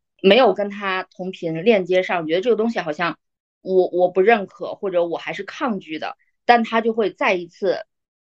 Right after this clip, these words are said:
反复的出现，让你意识到，哦，这个东西好像跟我真正的是有关联的。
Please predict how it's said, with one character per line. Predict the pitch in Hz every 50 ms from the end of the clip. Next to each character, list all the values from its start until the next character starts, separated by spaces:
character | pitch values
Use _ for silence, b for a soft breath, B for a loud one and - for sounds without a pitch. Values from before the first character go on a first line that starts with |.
| _ _ _ _
反 | - - 196 165 - 160
复 | - - 214 196 165 - _
的 | - 180 156
出 | - - 175
现， | 165 170 175 143 135 147
让 | 196 196 180 170
你 | 151 127 92 - _ _ _ _ _ _ _ _ _ _
意 | _ 233 240 214
识 | - 190
到， | 165 165 156 139
哦， | 139 160 156
这 | 156 175 165
个 | 170
东 | 165 175 185
西 | - 165
好 | 147 143
像 | 151 160 160 165
跟 | 185 196 196
我 | 170 -
真 | - - 202 220 233
正 | 262 247
的 | 202 151 139
是 | - 180
有 | 170 - -
关 | - 156 135 143 147
联 | 151 110 - - _
的。 | - -